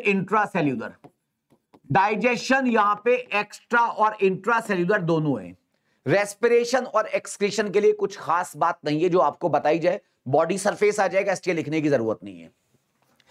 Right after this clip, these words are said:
नर्वस सिस्टम में भी ऐसा कुछ स्ट्रक्चर नहीं है। यहाँ पे स्टेटोसिस्ट एक स्ट्रक्चर है, स्टेटोसिस्ट एक स्ट्रक्चर है जो कि हाइड्रोस्टैटिक स्ट्रक्चर है, हाइड्रोस्टैटिक स्ट्रक्चर है।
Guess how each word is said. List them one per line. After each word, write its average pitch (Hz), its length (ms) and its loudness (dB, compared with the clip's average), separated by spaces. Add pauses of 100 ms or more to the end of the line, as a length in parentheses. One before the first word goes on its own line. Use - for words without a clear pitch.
(280)
नर्वस 214 420 4
सिस्टम 233 320 0
में 240 120 2
भी 233 100 2
ऐसा 214 200 2
कुछ 208 220 -2
स्ट्रक्चर 165 400 -2
नहीं 131 140 -2
है। 135 180 -4 (520)
यहाँ 208 360 4 (140)
पे 254 300 2
स्टेटोसिस्ट 233 1000 0
एक 202 200 2
स्ट्रक्चर 160 540 0
है, - 1000 -4
स्टेटोसिस्ट 220 800 0
एक 220 220 2
स्ट्रक्चर 190 480 0
है 170 160 -4 (600)
जो 196 220 4
कि 262 220 0 (220)
हाइड्रोस्टैटिक 202 1120 0
स्ट्रक्चर 190 540 0
है, 175 180 -4 (640)
हाइड्रोस्टैटिक 208 1040 2
स्ट्रक्चर 170 480 0
है। 151 200 -6